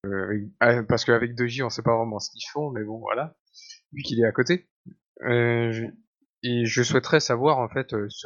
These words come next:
que vous en pensez, et si vous, de la situation, euh, de notre armée, et comment vous voyez un peu la chose au niveau de la treizième Légion, en général.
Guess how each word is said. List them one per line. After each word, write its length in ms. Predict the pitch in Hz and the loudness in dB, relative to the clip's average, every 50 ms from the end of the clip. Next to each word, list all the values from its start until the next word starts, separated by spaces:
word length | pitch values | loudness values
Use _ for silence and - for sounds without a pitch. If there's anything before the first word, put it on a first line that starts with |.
| - - | -10 -6
que 60 | 123 | -6
vous 220 | 113 110 113 110 113 | -6 -6 -4 -4 -4
en 80 | 107 | -2
pensez, 340 | - 117 110 107 - - 156 | 0 0 0 0 -2 -2 -2
et 220 | 160 160 135 110 107 | 0 0 0 0 -2
si 260 | - - - 113 110 | -4 -8 -8 -10 -12
vous, 220 | 113 110 110 104 - - _ _ _ _ - | -10 -10 -10 -10 -12 -18 _ _ _ _ -12
de 220 | 110 117 - 120 | -6 0 4 4
la 140 | 117 117 117 | 6 6 4
situation, 840 | 113 - - 123 117 - 131 131 127 123 120 - - 143 143 135 120 | 2 2 -4 -4 -6 -4 0 2 2 2 2 0 -4 -2 0 0 0
euh, 80 | 107 | 0
de 160 | 107 101 107 107 | 0 -2 -4 -4
notre 260 | 107 107 - - - | -4 -4 -4 -2 -2
armée, 460 | 98 - - 123 147 156 151 147 135 - 101 | -2 -2 -2 -6 -4 -4 -2 -2 -2 -4 -4
et 400 | 104 104 104 101 98 95 - _ _ _ _ - _ _ _ _ _ _ _ - - - - _ _ _ _ - - - - - - - - _ _ _ _ _ _ _ - - - | -4 -6 -8 -8 -10 -10 -12 _ _ _ _ -20 _ _ _ _ _ _ _ -20 -20 -20 -20 _ _ _ _ -18 -18 -18 -18 -20 -20 -20 -20 _ _ _ _ _ _ _ -12 0 6
comment 260 | - 127 120 135 139 | 6 6 6 6 2
vous 160 | 127 120 117 | 2 0 -4
voyez 300 | 110 117 110 113 123 131 | -4 -4 -2 0 0 -2
un 100 | 127 110 | -2 -2
peu 140 | 107 120 123 | -2 -2 -2
la 140 | 113 - - | -2 -2 -4
chose 260 | - - 143 139 117 | -6 -4 -4 -4 -4
au 260 | 107 104 - - 110 107 | -4 -6 -6 -8 -10 -10
niveau 300 | 107 107 104 - 123 120 | -12 -14 -12 -8 -6 -6
de 340 | 110 107 104 101 101 98 98 | -4 -4 -6 -6 -8 -8 -6
la 80 | 104 101 | -6 -6
treizième 400 | - - - 123 107 113 110 107 | -6 -4 -2 -2 0 0 -2 0
Légion, 400 | 110 117 113 110 113 110 101 98 _ _ _ _ - | 0 0 0 0 -2 -2 -4 -4 _ _ _ _ -4
en 140 | - 117 110 | -2 0 0
général. 520 | 107 123 107 104 92 107 101 101 - _ | 2 2 0 0 0 0 -2 -2 -4 _